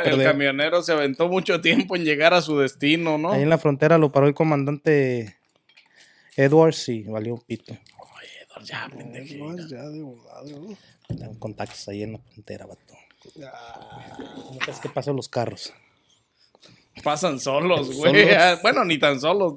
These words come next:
Speaker 1: los maneja
Speaker 2: Con un
Speaker 1: alguien.
Speaker 2: empujón.
Speaker 1: ¿Saludcita, vatos?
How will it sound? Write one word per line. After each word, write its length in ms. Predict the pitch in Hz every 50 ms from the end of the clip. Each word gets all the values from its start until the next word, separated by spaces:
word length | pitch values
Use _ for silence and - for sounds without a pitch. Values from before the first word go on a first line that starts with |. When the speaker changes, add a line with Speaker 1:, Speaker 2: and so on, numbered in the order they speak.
| 143 139
Speaker 1:
los 240 | 147 143 135 131 127
maneja 440 | 143 147 151 147 156 156 156 131 135 135
Speaker 2:
Con 120 | 151 143
un 40 | 151
Speaker 1:
alguien. 100 | 156 160 165 156
Speaker 2:
empujón. 420 | - - 135 151 151 151 165 - _ _ _ _ _ _ _ _ _ _ _ _ _ _ _ _ _ _ _ _ _ _ _ _ _ _ _ _ _ _ _ _ _ _ _ _ _ _ _
Speaker 1:
¿Saludcita, 380 | - 127 127 131 139 139 156 147
vatos? 400 | 151 151 151 190 196 196 -